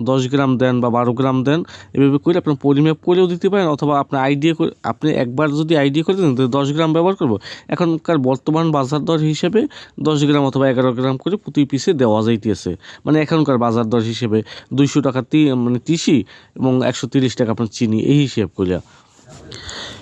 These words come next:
এইভাবে যদি আপনি দশ এগারো গ্রাম করে দেন, তাইলে কিন্তু আপনার যে সাদা যে তিলটা আছে, সাদা তিলের চাইতে কিন্তু এই যে লাভের অংশ কিন্তু অনেকটাই বেশি থাকে এবং, এবং এটা এই নাড়ুটার সাইজটাও কিন্তু ওই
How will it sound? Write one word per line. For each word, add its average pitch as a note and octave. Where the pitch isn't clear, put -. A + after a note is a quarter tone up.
এইভাবে D#3+
যদি E3
আপনি D#3+
দশ C#3+
এগারো D#3+
গ্রাম E3+
করে E3
দেন, D#3+
তাইলে C3
কিন্তু D#3
আপনার D3+
যে D#3
সাদা C#3+
যে D3
তিলটা D#3+
আছে, C#3
সাদা B2
তিলের D3+
চাইতে E3
কিন্তু F3
এই D#3
যে D3
লাভের C#3
অংশ D3+
কিন্তু D#3+
অনেকটাই C3
বেশি D#3
থাকে F3+
এবং, D3+
এবং C3+
এটা D3+
এই C#3+
নাড়ুটার C#3
সাইজটাও C#3+
কিন্তু E3
ওই B2+